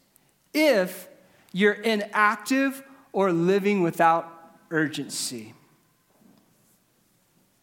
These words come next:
Do you get this? So if you're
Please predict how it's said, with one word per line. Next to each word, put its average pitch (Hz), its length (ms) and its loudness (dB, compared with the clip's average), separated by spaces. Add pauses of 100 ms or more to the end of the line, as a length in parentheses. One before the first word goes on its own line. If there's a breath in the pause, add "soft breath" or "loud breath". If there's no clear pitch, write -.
(560)
Do 180 80 0
you 202 40 0
get 214 200 0
this? 269 300 -4 (1300 soft breath)
So - 160 0
if - 140 -2
you're 294 220 4